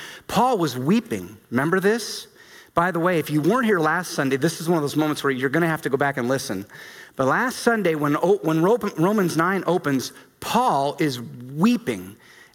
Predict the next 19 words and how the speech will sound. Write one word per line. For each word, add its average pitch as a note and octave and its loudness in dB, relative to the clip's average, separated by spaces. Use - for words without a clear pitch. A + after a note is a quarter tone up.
after E3 -2
he's C3+ -2
written E3 0
and, C3 0
or B2+ 0
dictated C#3+ 0
Romans D3 -2
eight, C#3+ -2
'cause D3 0
he's C3 -4
been C#3 -2
talking F3 -2
about C3+ -2
the - -10
powerful F3 -2
promises D#3+ -4
of B2 -10
God E3 0
and C#3 -2